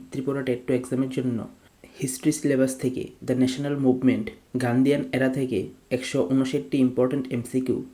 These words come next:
প্লাস প্রিভিয়াস ইয়ারে এই টপিক থেকে যে কোশ্চেনগুলো এসেছিল,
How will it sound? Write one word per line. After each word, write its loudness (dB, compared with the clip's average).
প্লাস 0
প্রিভিয়াস 2
ইয়ারে 2
এই -2
টপিক 0
থেকে -2
যে 0
কোশ্চেনগুলো 0
এসেছিল, -4